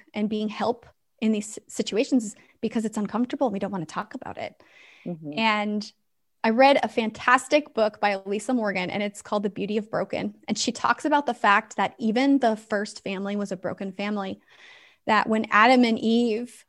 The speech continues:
Speaker 1: were in the garden and they fell, that they had their two sons.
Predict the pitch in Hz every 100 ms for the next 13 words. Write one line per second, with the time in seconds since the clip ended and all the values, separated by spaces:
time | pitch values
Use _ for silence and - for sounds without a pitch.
0 | _ 233 220 214 208 214 214 208 214 -
1 | - 214 208 - - 202 208 208 - _
2 | _ _ _ - 220 214 202 - _ _
3 | 214 233 233 233 233 - 233 240 240 -
4 | 247 254 208 -